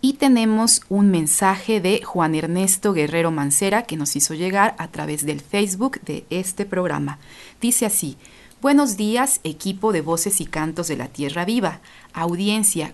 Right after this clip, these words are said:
cuán hermoso e importante es escucharles. Los cuidados a nuestra madre tierra son tan importantes como nuestras propias vidas. Uno infectado es riesgo para el mundo. Debemos vacunarnos, cuidarnos y respetar.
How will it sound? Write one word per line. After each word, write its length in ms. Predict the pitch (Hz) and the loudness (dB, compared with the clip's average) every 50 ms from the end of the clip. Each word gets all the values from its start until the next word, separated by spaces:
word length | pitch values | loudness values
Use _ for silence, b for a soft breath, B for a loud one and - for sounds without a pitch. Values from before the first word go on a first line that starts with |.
| - | -6
cuán 240 | - 196 202 220 233 | -2 -2 0 2 2
hermoso 500 | 240 208 185 175 180 185 196 190 - 190 | 2 2 0 0 0 0 0 0 0 0
e 60 | 165 | 0
importante 880 | 156 151 147 156 151 151 - - 175 175 175 175 180 208 214 - - 156 | 0 -2 -4 -4 -6 -6 -2 0 0 0 0 0 -2 -2 -2 -2 -4 -2
es 140 | 151 - - | -2 -2 -2
escucharles. 840 | 160 - - 170 165 - - 202 202 214 202 180 147 147 - - B B B B B B | -2 -4 -4 -6 -10 -4 2 4 4 4 4 0 -2 -2 -4 -4 B B B B B B
Los 200 | - 180 175 180 | -4 -2 -2 -2
cuidados 420 | - - 180 175 185 190 208 208 - | -2 -2 0 2 2 2 2 2 0
a 40 | 175 | -2
nuestra 300 | 156 147 - - 156 156 | -2 -4 -4 -6 -6 -6
madre 360 | 160 165 170 170 170 170 160 | -4 -4 -2 -2 -2 -4 -4
tierra 500 | 165 - 185 196 196 202 196 220 - - | -4 -2 -2 0 0 0 0 -2 -2 0
son 460 | - - - - 190 185 185 180 180 | 0 0 2 2 2 2 0 0 0
tan 200 | - 196 220 233 | 0 2 4 4
importantes 840 | 247 247 208 - 170 156 156 - 180 175 180 175 175 180 233 247 165 - | 4 4 4 2 -4 -6 -4 -2 0 0 0 0 -2 -2 -2 -2 -2 -2
como 260 | - 165 165 156 151 | -2 -2 -2 -2 0
nuestras 460 | 151 147 147 147 - 156 151 147 - | 0 0 0 -2 -4 -6 -6 -6 -4
propias 540 | - - 175 180 180 185 190 175 170 170 151 | -2 0 0 0 0 2 -2 -2 -2 -4 -6
vidas. 440 | 151 147 139 131 131 143 - - B B B B B B B B B | -4 -4 -4 -6 -6 -6 -8 -8 B B B B B B B B B
Uno 240 | 202 226 233 226 208 | 4 4 4 4 4
infectado 800 | 185 160 - - 151 - - - 180 180 190 190 214 262 - - - | 2 0 -2 -6 -8 -8 -4 0 2 4 4 4 4 2 0 -2 -4
es 220 | 170 165 - - | -4 -4 -4 -4
riesgo 560 | 175 180 185 185 185 185 185 185 196 208 - - | -2 0 2 2 2 0 -2 -2 -4 -4 -4 -2
para 240 | - 185 180 185 185 | 2 2 4 4 2
el 100 | 190 196 | 2 4
mundo. 400 | 208 240 269 262 220 160 151 151 B B B B B B | 4 6 6 6 4 4 0 -4 B B B B B B
Debemos 400 | - 160 165 180 180 185 190 190 | -4 -2 0 0 0 0 -2 -2
vacunarnos, 800 | 190 185 185 185 185 180 185 196 214 220 220 226 247 277 277 - | -2 -4 -2 -2 -2 0 2 2 2 2 2 2 2 2 0 0
cuidarnos 720 | - - 156 147 143 160 170 180 185 190 202 220 233 - - - | -4 -4 -4 -2 0 2 2 2 2 2 0 0 0 -2 -2 -2
y 100 | 185 190 | -2 -2
respetar. 680 | 190 185 180 - - - 175 175 - 151 143 139 - | 0 0 0 0 -2 -2 -6 -6 -6 -8 -8 -8 -10